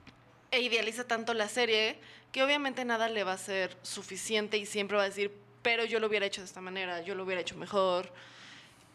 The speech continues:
Y quieres que no es doloroso desha-,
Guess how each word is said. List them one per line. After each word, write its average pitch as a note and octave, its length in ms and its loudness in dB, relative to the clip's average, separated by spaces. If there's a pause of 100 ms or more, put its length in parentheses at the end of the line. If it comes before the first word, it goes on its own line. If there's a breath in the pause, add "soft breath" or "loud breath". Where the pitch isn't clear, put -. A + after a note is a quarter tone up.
Y C4 320 0 (200)
quieres E4 280 2
que D4+ 100 0
no C4 120 2
es C#4 180 -2 (100)
doloroso A#3+ 800 4
desha-, A3+ 320 -2